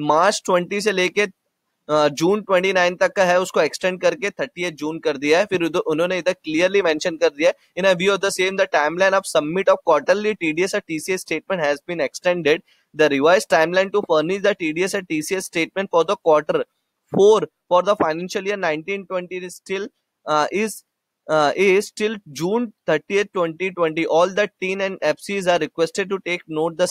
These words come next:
same for the plan and resource accordingly।" उन्होंने clearly इधर बोल दिया कि जो last quarter financial year नाइनटीन ट्वेंटी का है, जो जैन से मार्च का जो क्वार्टर का रिटर्न्स फाइलिंग की जो ड्यू डेट्स थी, एक्चुअल ड्यू डेट्स थी थर्टी फर्स्ट में, लेकिन वो ड्यू डेट अब एक्सटेंड हो गई है थर्टियथ जून तक, क्योंकि को-,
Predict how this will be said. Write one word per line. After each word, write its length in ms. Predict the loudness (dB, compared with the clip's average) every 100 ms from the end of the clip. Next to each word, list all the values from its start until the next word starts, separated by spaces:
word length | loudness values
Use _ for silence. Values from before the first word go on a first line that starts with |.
| -2
same 140 | -6
for 160 | -2 0
the 120 | 0
plan 240 | 0 -2 -2
and 120 | -4
resource 380 | -8 -6 -6 -6
accordingly।" 460 | 0 2 2 -2 -6 -12 _ -6
उन्होंने 260 | -4 -2
clearly 400 | -4 -2 -4 -2
इधर 240 | -4 0 2
बोल 240 | 2 2
दिया 140 | 2 0
कि 400 | -2 _ -2 2
जो 140 | 2
last 420 | 4 4 4 2
quarter 300 | 2 2 2
financial 520 | 0 2 0 -2 0
year 120 | 0 2
नाइनटीन 500 | 2 0 0 -4 0
ट्वेंटी 420 | 0 0 -2 -2
का 140 | 0
है, 180 | 0 -2 -6 _
जो 80 | -10
जैन 320 | 0 0 2
से 160 | 0 0
मार्च 360 | 2 2 2 0
का 100 | -2
जो 120 | 0
क्वार्टर 340 | 2 2 0
का 120 | 0
रिटर्न्स 380 | 0 0 -2 -2
फाइलिंग 260 | -2 -2 -4
की 100 | -6
जो 140 | -6
ड्यू 280 | -4 -2 -2
डेट्स 320 | -2 -4 -4
थी, 200 | -6 -6 -8 _ -4
एक्चुअल 360 | -4 0 2 2
ड्यू 160 | 0
डेट्स 280 | 2 0 0 -4
थी 80 |
थर्टी 300 | -4 -2 0
फर्स्ट 300 | 2 2 2
में, 160 | -2 -4 -6 _
लेकिन 240 | -4 -2 0
वो 140 | 0
ड्यू 240 | 2 -2
डेट 240 | 0 0 0 _ -2
अब 120 | 2
एक्सटेंड 480 | 2 0 -2 -2 2
हो 120 | 2
गई 180 | 2 2
है 120 | 2
थर्टियथ 680 | 2 _ _ -2 -2 0 0
जून 300 | 0 -2 -2
तक, 180 | -2 -4
क्योंकि 220 | -4 -10 -6
को-, 240 | -4 -4